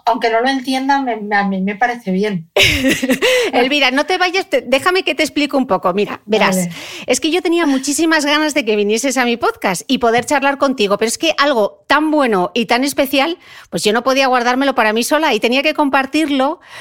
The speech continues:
Speaker 2: con alguien que también te admira mucho. Así que, por primera vez en este podcast, la entrevista será un mano a mano entre Amaia Ascunce, diri-, directora digital de él y recomendadora oficial de libros en este podcast, y servidora. Así que,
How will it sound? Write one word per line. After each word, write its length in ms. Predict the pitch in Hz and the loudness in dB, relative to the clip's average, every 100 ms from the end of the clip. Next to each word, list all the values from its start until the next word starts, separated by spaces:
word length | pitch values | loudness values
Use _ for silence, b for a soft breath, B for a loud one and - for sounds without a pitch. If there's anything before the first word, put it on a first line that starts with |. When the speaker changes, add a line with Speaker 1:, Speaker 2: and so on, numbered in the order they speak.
| B | B
Speaker 2:
con 180 | - 226 | -2 2
alguien 260 | 226 262 269 | 2 0 -2
que 120 | 262 | 0
también 400 | 240 214 226 254 | 0 0 0 0
te 80 | 262 | 0
admira 320 | 226 233 214 | 0 0 0
mucho. 300 | 190 - 175 | -2 -2 -2
Así 200 | 165 208 | -2 -2
que, 260 | 220 180 - B B | -2 -4 -4 B B
por 160 | 262 247 | 0 0
primera 360 | 247 254 277 302 | 0 0 2 2
vez 180 | 311 | 0
en 100 | 311 | 0
este 260 | 285 - 277 | 0 0 -2
podcast, 540 | 285 302 - 285 381 - | 0 -2 0 -2 -2 0
la 180 | 226 220 | 0 2
entrevista 760 | 220 214 240 285 - 240 392 B B B | 0 0 0 -2 -2 -2 -4 B B B
será 320 | - 214 226 | 0 2 2
un 120 | 277 | 2
mano 220 | 277 285 277 | 2 2 2
a 60 | |
mano 300 | 262 277 254 | 2 0 0
entre 240 | 208 208 202 | 0 2 0
Amaia 340 | 202 220 240 | 2 2 0
Ascunce, 480 | 240 - 277 262 202 | -2 -2 -2 0 0
diri-, 320 | 190 196 - - | 0 -2 -4 -6
directora 420 | 214 208 202 226 | -2 0 2 0
digital 420 | 247 247 240 226 | 0 -2 -2 0
de 180 | 220 226 | 2 2
él 140 | 220 220 | 0 0
y 100 | 311 | 0
recomendadora 760 | 269 269 262 247 233 226 254 277 | 0 0 0 0 2 2 2 0
oficial 400 | 277 262 262 240 | -2 -2 -2 -2
de 80 | |
libros 340 | 233 233 226 - | -2 -2 -4 -4
en 100 | 233 | -6
este 200 | 226 240 | -4 -4
podcast, 480 | 262 262 - - - B B B | -4 -4 -6 -8 -14 B B B
y 120 | 214 | -6
servidora. 500 | - 180 170 180 175 | -2 -2 -2 0 -2
Así 180 | 165 185 | -2 -4
que, 180 | 196 | -2